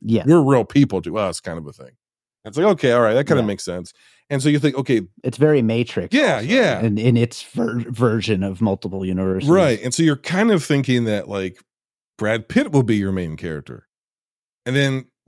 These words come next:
Speaker 2: because we're kind of, through him, introduced to, like, the, the lay of the land and what the world's gonna be. Then we just fade away from him. And I don't remember if we focus immediately on Holly I think we do. I think we kinda get into her story and kinda what she wants to be. And so you're like, "Okay, well, maybe she's the main character,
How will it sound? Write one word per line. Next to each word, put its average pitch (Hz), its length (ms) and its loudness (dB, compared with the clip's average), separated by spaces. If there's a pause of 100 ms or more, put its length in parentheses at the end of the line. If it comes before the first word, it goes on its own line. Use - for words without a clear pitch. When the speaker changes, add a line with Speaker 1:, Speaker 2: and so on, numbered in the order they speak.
Speaker 2:
because 131 240 -4
we're 131 120 0
kind 165 200 2
of, 123 260 -2
through 165 420 2
him, 156 340 4
introduced 123 520 -2
to, 123 60 -2
like, 107 180 -2
the, 107 100 -8
the 107 200 -6
lay 113 220 0
of 117 120 0
the 107 80 -4
land 123 440 0
and 95 100 -6
what 101 120 -8
the 110 60 -10
world's 127 240 -2
gonna 113 100 -2
be. 95 120 -8 (320)
Then 185 100 -2
we 285 100 2
just 208 200 0
fade 175 240 4
away 131 280 2
from 92 200 -8
him. 82 320 -10 (680)
And 131 100 0
I 143 40 2
don't 277 180 0
remember 220 300 0
if 156 120 -2
we 143 80 0
focus 143 360 -2
immediately 160 680 0
on 175 180 2
Holly 170 500 0 (640)
I 123 80 -2
think 175 160 0
we 160 120 0
do. 139 420 4
I 127 60 2
think 117 160 -4
we 123 120 -4
kinda 131 320 0
get 117 220 0
into 117 220 0
her 131 200 2
story 135 420 4
and 98 80 -4
kinda 110 180 0
what 92 120 -4
she 151 180 -4
wants 135 340 2
to 101 60 -10
be. 101 200 -4
And 107 80 -10
so 123 80 -4
you're 117 100 4
like, 123 100 0
"Okay, 131 140 2
well, 120 120 2
maybe 131 220 2
she's 208 360 -4
the 143 120 2
main 110 200 0
character, 107 400 -4